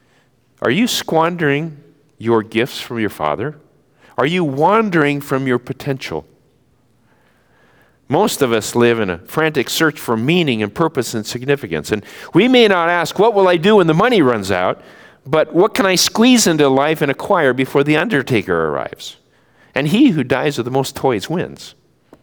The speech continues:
That's the philosophy in America today. Well, character produces circumstances. That was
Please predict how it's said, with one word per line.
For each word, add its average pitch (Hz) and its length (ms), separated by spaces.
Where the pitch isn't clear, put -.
That's 120 200
the 113 100
philosophy 110 640
in 80 80
America 101 380
today. - 320
Well, 123 120
character 202 520
produces 143 500
circumstances. - 1080
That 107 220
was - 580